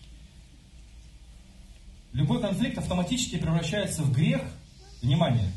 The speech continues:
когда конфликт становится грехом? Если один христианин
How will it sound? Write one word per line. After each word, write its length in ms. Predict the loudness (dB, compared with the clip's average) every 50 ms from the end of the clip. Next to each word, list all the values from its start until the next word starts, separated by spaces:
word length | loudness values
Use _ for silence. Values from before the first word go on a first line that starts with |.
| -6 -12 -14 -18 -20 -20 -20 -12 -6
когда 260 | -4 -2 0 0 0
конфликт 320 | 0 0 0 0 -2 -2 -2
становится 320 | -2 -2 -2 -2 -2 0
грехом? 420 | 0 2 2 2 2 0 0 0 -2 -6 -10 -16 -20 -20 -20 -20 -20 -20 -20 -20 -20 -20 -20 -10 -2
Если 400 | 0 2 4 4 2 2 0 -2
один 520 | -2 2 2 2 2 4 2 2 2 2 0
христианин 760 | 0 0 0 0 0 0 0 2 4 4 4 4 4 2 -2